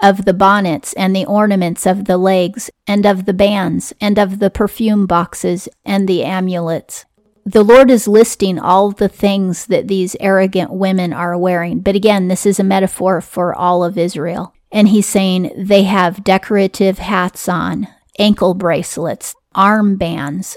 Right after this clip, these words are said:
and they carry perfume boxes so that they'll smell good, and they have amulets. They were really going out of their way, just like women do today, to turn sex and beauty into a weapon and to control other people.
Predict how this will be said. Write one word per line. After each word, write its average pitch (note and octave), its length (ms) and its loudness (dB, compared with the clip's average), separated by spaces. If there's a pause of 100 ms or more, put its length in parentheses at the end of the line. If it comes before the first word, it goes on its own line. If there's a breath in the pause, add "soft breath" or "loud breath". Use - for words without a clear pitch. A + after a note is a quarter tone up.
(160)
and F3+ 220 -2
they F3+ 160 2
carry F#3+ 380 0
perfume G#3 640 0
boxes E3+ 500 -2
so F#3 220 -2
that F3+ 260 -2
they'll F3 240 0
smell G3 520 0
good, D#3+ 380 -6 (160)
and G3 220 0
they G3 120 4
have F3 360 -2
amulets. F#3 840 -4 (320)
They G#3 160 6
were A#3 160 6
really G#3+ 320 4
going G3 320 2
out F#3 200 2
of F3+ 60 -2
their F3 180 0
way, F3 320 0
just F#3+ 260 -4
like G3 220 0
women G3 420 0
do F#3+ 220 2
today, F3+ 600 -2 (280)
to G3+ 160 0
turn G#3 640 -2
sex - 520 -2
and F3 280 -4
beauty F#3 640 -2
into F#3 460 -2
a E3 100 -2
weapon F3 540 -4 (180)
and F#3 220 0
to F#3+ 120 0
control F3+ 800 -2
other F3+ 320 2
people. E3+ 640 -4